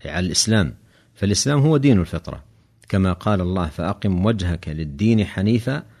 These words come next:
فطرة الله التي فطر الناس عليها". وقد جاء في بعض روايات هذا الحديث أنه قال: "وإن أصبحت أصبت خيرا"، أي إن لم تمت من ليلتك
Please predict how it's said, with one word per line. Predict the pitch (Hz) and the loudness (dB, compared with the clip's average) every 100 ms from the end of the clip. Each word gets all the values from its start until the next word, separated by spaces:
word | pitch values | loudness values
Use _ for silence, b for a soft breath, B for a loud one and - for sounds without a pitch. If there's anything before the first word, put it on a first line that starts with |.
| b b b | b b b
فطرة | - 147 147 117 98 | -2 -2 0 -2 -2
الله | 98 92 98 90 80 | -2 -2 -2 -2 -2
التي | 82 87 - 87 | -2 -4 -2 -4
فطر | - 113 98 87 | -4 -4 -2 -2
الناس | 82 82 78 - | -2 -2 -6 -8
عليها". | - - 73 - - b b b b - | -10 -10 -10 -14 -18 b b b b -12
وقد | 87 107 95 | -2 -2 0
جاء | 139 143 | 0 -2
في | - 110 | 0 0
بعض | 104 120 123 | 0 -2 0
روايات | 113 95 92 110 - | 2 2 0 -2 -2
هذا | 104 113 95 | 0 0 -2
الحديث | 85 - 73 76 76 110 | -4 -6 -6 -8 -6 0
أنه | 120 113 98 98 | 2 2 0 -2
قال: | - 110 | -6 -4
"وإن | 107 101 139 147 | -2 -2 -2 -2
أصبحت | 120 - 123 135 - 139 - - _ _ _ | -2 -4 -2 -4 -2 -6 -6 -8 _ _ _
أصبت | 92 - 131 107 98 | -6 0 0 0 -4
خيرا"، | - 78 64 60 b b b b b - | -2 -6 -6 -14 b b b b b 0
أي | 104 143 | 4 6
إن | 156 | 6
لم | 131 | 6
تمت | 107 107 87 - | 4 2 0 0
من | 95 120 | 2 4
ليلتك | 120 95 87 110 120 - | 4 2 0 -2 -4 -6